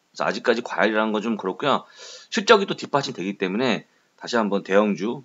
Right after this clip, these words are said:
대표주에 관심을 가져야 되는 해가 됐다. 만약에 그게 없-, 없다 그러면 상당히 불안한, 예, 해를 보낼 수 있을 것 같고요. 개인적으로 내년도에 상당한, 예, 상승폭이 있을 것 같다. 그동안 봤던 리포트를 감안해서 말씀드리면,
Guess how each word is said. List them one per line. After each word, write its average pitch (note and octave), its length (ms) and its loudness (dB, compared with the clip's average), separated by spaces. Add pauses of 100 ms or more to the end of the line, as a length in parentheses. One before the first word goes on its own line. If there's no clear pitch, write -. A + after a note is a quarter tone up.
(100)
대표주에 G2+ 680 -2 (320)
관심을 G2+ 380 -4
가져야 A2+ 340 0
되는 G2 140 -4
해가 A2 120 -4
됐다. D#2+ 300 -6
만약에 F#2+ 220 0
그게 G#2+ 160 0
없-, F#2+ 120 -4 (140)
없다 C3 320 6
그러면 B2+ 460 4 (420)
상당히 D3 400 0
불안한, C#3 680 6 (180)
예, D2 240 -10
해를 B2+ 180 -2
보낼 G2+ 200 0
수 G#2 120 -6
있을 - 180 -10
것 F#2+ 100 0
같고요. A2+ 360 0 (400)
개인적으로 D3 760 4
내년도에 A#2+ 360 4
상당한, F3+ 720 6 (600)
예, F2 200 0
상승폭이 C#3+ 460 -4
있을 - 180 -6
것 - 80 4
같다. E2 440 0
그동안 A2 340 2
봤던 - 300 -4
리포트를 G#2 500 0
감안해서 G2 320 -2
말씀드리면, F#2 760 -2